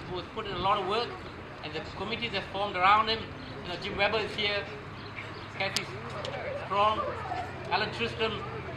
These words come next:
and a number of others who have come together to make this happen. And Betty Van Galen, our senior stateswoman of the district, she, um, was not well, and so she cannot come. And so I give her apologies to you. So having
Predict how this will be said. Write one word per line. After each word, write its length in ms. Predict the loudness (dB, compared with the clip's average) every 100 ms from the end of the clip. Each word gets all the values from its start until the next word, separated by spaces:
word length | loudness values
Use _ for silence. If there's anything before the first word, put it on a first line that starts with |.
| -6 -4
and 80 | -2
a 20 |
number 200 | 2 2
of 80 | 6
others 260 | 6 6 0
who 80 | -2
have 140 | 0
come 180 | 0 0 0
together 280 | -2 0 -2
to 120 | 0
make 140 | -2 -2
this 240 | -4 -6 -6
happen. 100 | -8 -8 -8 -8 -8 -6
And 180 | -6 -2
Betty 240 | 0 0 -2
Van 220 | -4 2
Galen, 320 | 6 6 4
our 380 | 2 2 2 2 4 2
senior 300 | 2 0 -2 -2 -2
stateswoman 560 | 0 0 0 -2 -2 -4 -6 -10 -2
of 140 | -2 0
the 60 |
district, 400 | -4 -4 -4 -4 -4 -8 -8 -6 -6 -6 -8
she, 180 | -6 -6 -6 -8 -6 0
um, 260 | 2 2 -2 -8 -6
was 140 | 0
not 180 | 4 4
well, 220 | 6 6
and 120 | 6 0
so 100 | -4 -4
she 60 | -4
cannot 300 | -2 -2 0
come. 160 | 0 -2 -6 -10 -10 -10 -10 -10 -10 -10 -8 -8
And 120 | -6 -2
so 80 |
I 340 | 0 4 6 4 2 -4 -6 -8 -8 -4
give 100 | -4
her 220 | 2 2
apologies 360 | 4 0 0 -4
to 80 | -6
you. 140 | -6 -6 -8 -6 -4 0 0 6
So 60 |
having 260 | 8 8 6